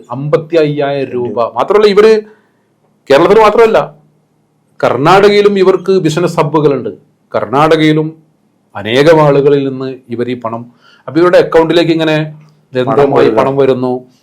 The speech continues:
Speaker 1: ഇവരുടെ സഹായികളായ ആളുകളൊക്കെ അടക്ക കടം, ബാങ്ക് ലോണൊക്കെ പെട്ടെന്ന് വീടുന്നു.
Speaker 2: ആഹാ.
Speaker 1: അതേപോലെ വ-, വലിയ വീട്, വലിയ വാഹനങ്ങളൊക്കെ,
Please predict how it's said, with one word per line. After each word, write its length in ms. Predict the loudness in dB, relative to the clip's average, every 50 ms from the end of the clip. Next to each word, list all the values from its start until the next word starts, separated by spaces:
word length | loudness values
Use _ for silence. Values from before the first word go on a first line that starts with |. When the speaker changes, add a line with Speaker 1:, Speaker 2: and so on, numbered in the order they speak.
| _ _ _ _ _ _ -10
Speaker 1:
ഇവരുടെ 520 | -6 -2 0 2 2 2 2 4 4 2 2
സഹായികളായ 800 | 0 -4 -8 -4 -2 0 2 2 2 2 2 2 2 4 2
ആളുകളൊക്കെ 840 | 2 2 0 -2 -2 -2 -2 -2 -2 -4 -6 -14 -12 -10 -8 -8 -10 -10
അടക്ക 240 | -10 -10 -10 -10 -10
കടം, 480 | -10 -6 -4 -2 0 0 0 -2 -2 -4
ബാങ്ക് 360 | -2 -2 -2 -2 -4 -4 -4
ലോണൊക്കെ 240 | -2 -4 -4 -4 -6
പെട്ടെന്ന് 380 | -6 -6 -6 -4 -4 -4 -4
വീടുന്നു. 520 | -4 -2 -2 -2 -2 -4 -6 -8 -10 -12 -14
Speaker 2:
ആഹാ. 200 | -20 -20 -20 -20 _ _ _ _ _ _ _ -12
Speaker 1:
അതേപോലെ 640 | -4 -2 0 0 2 0 0 2 2 2 2 2 0 -2 -6
വ-, 180 | -12 -10 -6 -6
വലിയ 220 | -4 -4 -2 -4
വീട്, 360 | -4 -2 -4 -4 -4 -2 -2
വലിയ 260 | 0 0 0 0 0 0
വാഹനങ്ങളൊക്കെ, 840 | 0 2 2 0 0 0 -4 -4 -4 -4 -6 -6 -6 -8 -10 -10